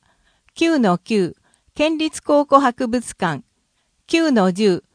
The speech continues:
施設登録団体、各種団体からのお知らせ。十、保険と健康。十の一、受けられましたか？特定健診。十の二、特定健診結果提供のお願い。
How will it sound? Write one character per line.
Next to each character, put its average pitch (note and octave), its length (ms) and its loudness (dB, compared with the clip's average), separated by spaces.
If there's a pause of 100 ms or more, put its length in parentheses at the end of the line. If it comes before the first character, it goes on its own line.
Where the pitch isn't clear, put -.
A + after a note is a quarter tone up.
(160)
施 - 140 -14
設 D4 580 -2
登 C#4+ 200 4
録 D4 300 -2
団 C4 220 0
体、 D#3+ 380 -4
各 D#4 240 -6
種 G#3+ 180 -2
団 B3 240 0
体 C#4+ 240 -2
か C4+ 140 -4
ら C4+ 120 0
の G#3+ 140 2
お E3+ 80 -2
知 - 140 -4
ら F#3+ 120 -2
せ。 - 240 -8 (640)
十、 B3 380 -4 (220)
保 B3 140 -2
険 D#4 320 -2
と D#4 180 0
健 C#4+ 240 -2
康。 A#3+ 420 2 (680)
十 D#4+ 240 -2
の A3+ 200 2
一、 G#3 380 -6 (300)
受 G3 200 -4
け D4+ 40 -4
ら D4+ 120 0
れ D4+ 120 0
ま D#4 140 -2
し - 60 -12
た G#3+ 140 -4
か？ A3+ 240 -6 (140)
特 - 260 -6
定 D4 220 -2
健 C4+ 280 -2
診。 E3 300 -10 (520)
十 D4+ 260 -2
の G#3+ 180 2
二、 G3+ 260 -4 (240)
特 - 240 -6
定 D#4+ 220 -2
健 D#4 240 -4
診 D4+ 260 -8
結 C#4 260 -4
果 F3+ 280 0
提 C4+ 180 -2
供 C4 240 2
の B3 140 0
お A#3+ 60 0
願 G#3 340 -2
い。 - 100 -10